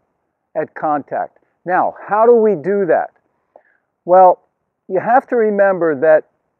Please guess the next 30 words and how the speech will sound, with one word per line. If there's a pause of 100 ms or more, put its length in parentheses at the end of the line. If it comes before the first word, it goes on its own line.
(140)
when
you
bring
the
racket
back
to
hit
your
back,
your
two-handed
backhand, (1040)
okay,
you
come
back. (840)
If
the
racket
is
not
slightly
closed, (640)
and
that
means
the
racket
face